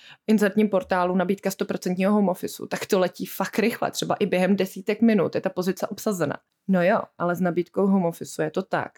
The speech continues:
že vlastně v roce dva tisíce dvacet jedna to bylo čtyřicet procent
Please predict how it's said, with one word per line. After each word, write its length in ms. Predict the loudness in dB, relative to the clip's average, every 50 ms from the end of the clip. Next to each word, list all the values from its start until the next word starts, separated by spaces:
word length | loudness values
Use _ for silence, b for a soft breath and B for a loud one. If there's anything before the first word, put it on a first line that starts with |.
| _ _ -6
že 440 | -4 -2 0 0 2 2 2 0 -4 -6
vlastně 720 | -4 -2 -2 -2 -2 -6 -10 -18 -6 -2 0 0 2 0 0
v 120 | 0 0
roce 680 | 0 0 0 -2 -4 -2 0 0 2 0 0 -2 -4 -8 _ _ _ _ -2
dva 180 | 0 0 0
tisíce 400 | 0 0 -4 -4 -4 -2 -2 -2
dvacet 360 | -2 -2 -2 -2 -4 -4 -2 -2
jedna 260 | -2 -2 -2 -4 -6 -8 _ _
to 100 | -6 -2
bylo 160 | 0 0 0
čtyřicet 520 | 0 -2 -2 0 0 0 0 0 -2 -4 -2
procent 480 | -2 -2 -2 -2 -4 -6 -6 -8 -8